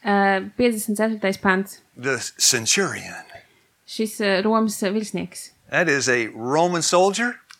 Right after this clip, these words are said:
Speaker 1: Tas ir Romas kareivis,
Speaker 2: with one hundred men.
Speaker 1: kura, kur pakļautībā ir simts vīri.
Speaker 2: That's the man in charge.
Speaker 1: Tas ir vīrs, kas ir galvenais.
Speaker 2: He's directing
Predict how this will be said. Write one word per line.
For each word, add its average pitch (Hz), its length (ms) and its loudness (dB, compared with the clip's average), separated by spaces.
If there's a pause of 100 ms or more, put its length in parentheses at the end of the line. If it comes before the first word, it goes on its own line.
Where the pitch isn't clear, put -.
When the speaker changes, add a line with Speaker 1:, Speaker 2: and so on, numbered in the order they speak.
Speaker 1:
Tas 220 180 -2
ir 208 80 -2
Romas 214 260 -2
kareivis, 226 600 0
Speaker 2:
with 185 240 4
one 147 200 0
hundred 180 360 0
men. 131 420 -4 (240)
Speaker 1:
kura, 226 300 0
kur 220 180 -2
pakļautībā 220 520 2
ir 196 40 0
simts 220 320 -2
vīri. 202 360 0 (100)
Speaker 2:
That's 196 260 4
the 131 120 0
man 151 260 2
in 160 100 2
charge. 101 720 -2 (220)
Speaker 1:
Tas 233 180 4
ir 254 160 2
vīrs, 240 460 2 (260)
kas 220 160 0
ir 208 240 0
galvenais. 196 400 4
Speaker 2:
He's 226 240 6
directing 160 1000 2